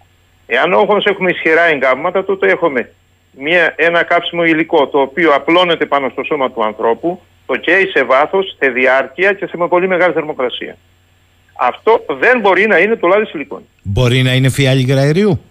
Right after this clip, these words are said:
Speaker 1: Εγώ, η φιάλη υγραερίου από μόνη της δεν το κάνει.
Speaker 2: Όχι
Speaker 1: Το
Speaker 2: από
Speaker 1: υγραέριο
Speaker 2: μο-,
Speaker 1: μπορεί να το κάνει.
Speaker 2: όχι από μόνη της, εντάξει, καταλαβαίνετε τι εννοώ. Μπορεί να είναι το υγραέριο;
Speaker 1: Το υγραέριο μπορεί να το κάνει.
Speaker 2: Μάλιστα.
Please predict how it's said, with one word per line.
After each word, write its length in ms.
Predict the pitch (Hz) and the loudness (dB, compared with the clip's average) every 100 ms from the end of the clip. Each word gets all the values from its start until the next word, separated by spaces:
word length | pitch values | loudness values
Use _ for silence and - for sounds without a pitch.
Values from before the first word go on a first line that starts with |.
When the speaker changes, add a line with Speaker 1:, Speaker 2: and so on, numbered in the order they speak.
| _ _ _ _ _ _ | _ _ _ _ _ _
Speaker 1:
Εγώ, 260 | - 131 170 180 - | -4 0 2 0 0
η 120 | 143 | -4
φιάλη 300 | - 160 151 | 0 0 2
υγραερίου 300 | 180 170 196 | 2 4 2
από 180 | 196 165 | 0 0
μόνη 180 | 190 196 | -2 -2
της 80 | 160 | -2
δεν 120 | 180 | 0
το 100 | 165 | 0
κάνει. 260 | 131 107 156 | -2 -2 -2
Speaker 2:
Όχι 120 | 180 | 0
Speaker 1:
Το 40 | |
Speaker 2:
από 80 | 220 | 2
Speaker 1:
υγραέριο 200 | 143 190 | 2 2
Speaker 2:
μο-, 80 | 202 | 0
Speaker 1:
μπορεί 240 | 180 196 175 | 0 0 0
να 100 | 131 | -4
το 60 | 110 | -4
κάνει. 140 | 190 | -2
Speaker 2:
όχι 160 | 214 190 | 0 0
από 200 | 135 110 | 0 0
μόνη 300 | 101 98 101 | 2 0 0
της, 200 | 127 - | -2 -2
εντάξει, 360 | 180 175 - | -2 -2 -2
καταλαβαίνετε 640 | 143 143 175 196 220 143 120 | -4 -2 0 2 2 2 0
τι 120 | 110 | 0
εννοώ. 300 | 104 98 95 - - _ _ _ - | 2 2 0 -4 -20 _ _ _ -6
Μπορεί 300 | 101 143 151 | 0 2 2
να 120 | 143 | 2
είναι 140 | 151 151 | 2 2
το 100 | 156 | 2
υγραέριο; 600 | 156 185 214 196 92 - _ _ | 2 2 2 0 -2 -6 _ _
Speaker 1:
Το 80 | - | -4
υγραέριο 400 | 131 123 165 262 | 0 2 2 2
μπορεί 220 | 247 233 135 | 2 2 0
να 80 | 110 | -4
το 80 | |
κάνει. 160 | 101 117 | -4 0
Speaker 2:
Μάλιστα. 360 | 139 95 - | 2 0 -4